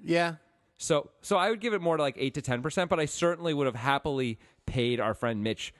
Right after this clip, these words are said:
Speaker 2: forty bucks to get out of the bet right away.
Speaker 1: Yeah.
Speaker 2: He would never have accepted it 'cause he
Speaker 1: No.
Speaker 2: wasn't a dummy. But now it's sort of, we're on the other, the shoe's on the other foot, as one might say.
Speaker 1: Yeah.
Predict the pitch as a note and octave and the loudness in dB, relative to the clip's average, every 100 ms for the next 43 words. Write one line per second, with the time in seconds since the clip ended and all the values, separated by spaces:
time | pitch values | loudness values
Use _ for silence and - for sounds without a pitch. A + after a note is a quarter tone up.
0 | _ - - C3 B2+ A#2 C3 - A2 A2+ | _ -14 0 2 2 0 0 -2 -2 0
1 | A2 F#2 F2+ A2+ D#2 G2+ F2+ F#2+ D#2+ F2 | 0 -2 0 -2 0 -2 0 0 -2 -4
2 | F#2 B2+ D3 C#3+ - B2+ A#2+ A#2+ A2+ A2 | -2 0 2 0 -2 0 0 0 -2 -2
3 | B2 A3+ - G#2+ G2 F#2+ G#3 F3 G#2 G2 | 0 0 0 -4 -4 -2 2 2 0 -4
4 | D#3 C#3+ A#2 - _ D3+ E3 E3+ E3+ E3+ | -2 0 -2 -8 _ -2 0 0 0 0
5 | D#3 - B2+ - C3+ B2 B2+ A#2+ A#2 A2 | -2 -4 -6 -2 -2 0 0 0 0 0
6 | G#2 G2+ _ - C#3 A3 F#3+ E3 C#3 - | -2 -4 _ -6 0 2 2 2 0 0
7 | B2 F#2+ F#2+ F2 G2+ F#2+ F2 D#2 - E2+ | -2 -2 -4 -4 -4 -2 -4 -6 -6 -4
8 | D#2 D#3+ E3 | -2 0 0